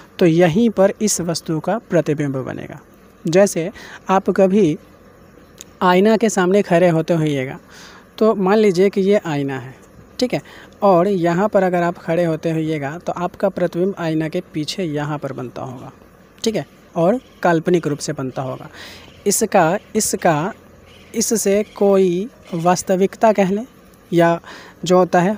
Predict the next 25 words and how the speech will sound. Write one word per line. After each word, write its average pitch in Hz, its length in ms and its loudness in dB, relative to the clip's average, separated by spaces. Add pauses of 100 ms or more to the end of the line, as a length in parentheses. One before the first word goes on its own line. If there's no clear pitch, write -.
वो 180 180 2
नहीं 151 220 2
होगा, 131 280 -10 (300)
ये 185 120 2
क्या 180 160 0
होगा? 180 180 0
सिर्फ 180 320 -4
एक 190 180 -2 (220)
इमेज 151 400 -2
होगा, 139 280 -14 (800)
ठीक 262 120 2
है। 143 120 -4 (500)
तो 233 200 0
होता 185 320 0
क्या 226 160 -2
है 165 220 -6 (240)
generally 175 420 2 (520)
कि 240 200 2 (120)
जब 180 240 2
भी 214 160 4
प्रकाश 214 440 2
की 220 140 -2
किरण, 175 340 0 (480)
ठीक 254 140 2
है, 143 120 -2